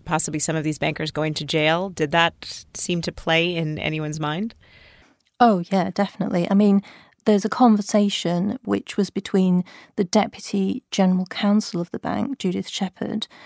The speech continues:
Speaker 2: and Richard Both. Um, and, you know,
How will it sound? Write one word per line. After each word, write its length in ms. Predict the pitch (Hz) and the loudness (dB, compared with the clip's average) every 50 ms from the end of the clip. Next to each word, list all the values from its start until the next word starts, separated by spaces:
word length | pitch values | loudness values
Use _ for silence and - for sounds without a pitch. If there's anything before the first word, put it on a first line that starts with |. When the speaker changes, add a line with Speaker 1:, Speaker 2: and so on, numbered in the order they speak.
| - - _ _ | -20 -20 _ _
Speaker 2:
and 180 | - 190 190 190 | 2 2 2 4
Richard 320 | 196 202 - - - - - | 2 0 -2 -4 -8 -2 0
Both. 540 | 220 220 - - 220 185 - - - - _ _ _ - - _ _ _ _ - | 2 2 2 0 -4 -8 -12 -16 -20 -20 _ _ _ -20 -20 _ _ _ _ 2
Um, 440 | 214 190 190 185 185 190 185 185 - | 4 4 4 4 2 2 0 -2 -2
and, 220 | - 214 202 196 190 | 2 2 2 4 4
you 100 | 214 214 | 2 2
know, 320 | 185 175 175 180 196 - | 2 2 2 0 -2 -4